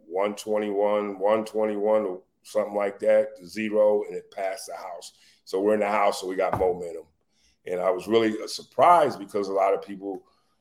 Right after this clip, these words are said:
uh, didn't think it was gonna happen. And, uh, once that happened, the next step was going to the Senate.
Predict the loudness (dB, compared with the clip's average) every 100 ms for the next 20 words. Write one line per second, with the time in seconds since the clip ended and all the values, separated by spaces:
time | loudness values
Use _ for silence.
0 | _ -14 -12 -10 -14 -20 _ _ -10 -10
1 | 0 0 0 -2 -4 0 0 0 2 2
2 | 2 -4 -18 _ _ _ -20 -20 _ _
3 | -12 -8 -6 -4 -4 0 2 2 2 0
4 | 0 2 4 6 4 -6 -8 -12 _ _
5 | _ -6 0 0 -2 -2 -2 -2 -4 -6
6 | -6 -12 -18 _ _ -8 -8 -8 -10 -12
7 | -10 -6 -6 -6 -12